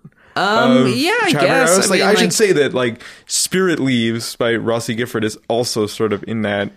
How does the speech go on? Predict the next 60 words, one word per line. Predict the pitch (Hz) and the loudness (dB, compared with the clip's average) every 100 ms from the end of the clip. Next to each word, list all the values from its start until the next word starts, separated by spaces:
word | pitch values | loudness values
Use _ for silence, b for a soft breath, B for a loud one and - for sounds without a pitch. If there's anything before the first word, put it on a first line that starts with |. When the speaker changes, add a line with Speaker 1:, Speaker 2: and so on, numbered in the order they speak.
| _ | _
Speaker 2:
in | 113 | -4
that | 107 104 | -2 0
area | 113 - - | 0 2 4
Speaker 1:
Yeah. | 104 - | 2 0
Speaker 2:
of, | - | 0
like, | 107 104 | -4 -2
not | 113 110 110 110 107 - B B _ | -4 -2 -2 -4 -6 -16 B B _
being | 120 117 117 | -4 -2 -2
with | 107 | -2
the | 113 | -2
rest | 107 - | -2 -2
of | |
the | 135 | -2
thing. | |
Like, | 127 120 | -2 -4
how | - 165 | -2 0
do | |
you | 185 147 | 2 0
feel | - - 143 139 | -2 -2 0 2
about | 117 113 | 2 0
your | 113 | -2
position? | 110 - 104 107 117 104 87 - | -4 -4 -4 -4 -4 -4 -6 -10
Speaker 1:
I | - 139 202 | -12 -8 -8
like | 160 131 98 127 | -6 -6 -4 -4
it. | 165 | -4
It's | 135 - | -4 -6
fine. | 120 131 | -4 -4
It's | 160 - | -4 -4
what | 131 135 | -2 -2
I | |
want, | 135 101 107 135 175 - - | -2 -4 -6 -6 -6 -8 -6
you | 117 | -6
know? | 107 123 156 139 | -4 -4 -4 -4
Um, | 110 113 110 110 110 B B B B _ | -4 -4 -4 -6 -10 B B B B _
there | 156 | -2
is, | - 131 139 147 139 - - | 0 2 2 2 0 -2 -4
I | 139 | -4
mean, | 131 123 120 | -2 -2 -2
I | 123 | -2
like | 123 120 113 | 0 0 -2
to | - | -8
think | 107 - 107 | -8 -6 -6
that | 135 143 | -4 -4
there | 139 139 139 | 0 0 0
are, | |
like, | 139 139 135 - _ | 0 -2 -4 -14 _
aspects | 117 117 - 135 - | -10 -8 -6 -6 -4
of | 139 | -4
my | 135 | -4
story | - 135 143 | -4 -2 -2
which | 143 | -4
are | 147 | -6
quite | 135 143 139 | -8 -8 -8
Canadian | - 139 139 143 151 147 139 | -8 -6 -4 -2 -4 -4 -6
in | 123 | -6
terms | 123 120 120 113 | -6 -6 -6 -4
of | 110 | -6
just, | 104 107 - | -6 -4 0
Speaker 2:
Right. | - - | 0 -2
Speaker 1:
like, | - | -8